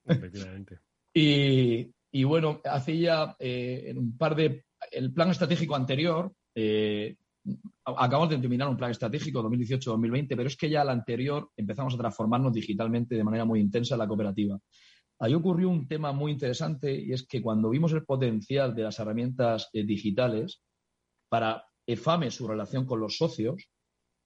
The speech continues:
Speaker 2: dijimos, "¿Por qué no creamos soluciones digitales a su vez para que nuestros socios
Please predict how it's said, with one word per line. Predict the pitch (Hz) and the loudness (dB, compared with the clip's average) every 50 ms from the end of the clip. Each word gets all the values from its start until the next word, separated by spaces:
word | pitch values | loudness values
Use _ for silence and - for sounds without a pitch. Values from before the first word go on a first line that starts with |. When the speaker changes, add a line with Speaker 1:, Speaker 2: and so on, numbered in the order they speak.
| _ _ _ | _ _ _
Speaker 2:
dijimos, | - 120 - 127 120 117 110 | -2 0 2 4 4 4 2
"¿Por | - - 127 123 117 | 0 -2 -2 -2 -2
qué | - 151 147 | -4 -4 -2
no | 160 160 135 | -2 -2 -2
creamos | 131 135 139 147 151 151 151 143 | -2 -2 0 0 -2 -2 -4 -6
soluciones | - - 151 143 135 127 - 156 151 143 143 139 135 | -6 -6 -6 -6 -6 -6 -4 -4 -4 -4 -4 -4 -2
digitales | 131 131 127 143 131 131 147 135 123 123 131 - | -2 -2 -2 -4 0 4 4 4 4 2 0 0
a | 123 | -2
su | 120 - 139 | -2 0 0
vez | 135 135 127 131 131 - _ _ | 2 2 2 2 0 -4 _ _
para | - 117 110 107 98 | -2 0 0 0 2
que | - 113 107 104 107 - | 2 2 2 2 0 -2
nuestros | - 113 110 101 - - 113 101 - | -2 0 0 0 0 -2 -2 -2 0
socios | - 147 139 - - 127 131 127 139 151 - | 0 0 -2 0 0 2 2 2 2 -2 -6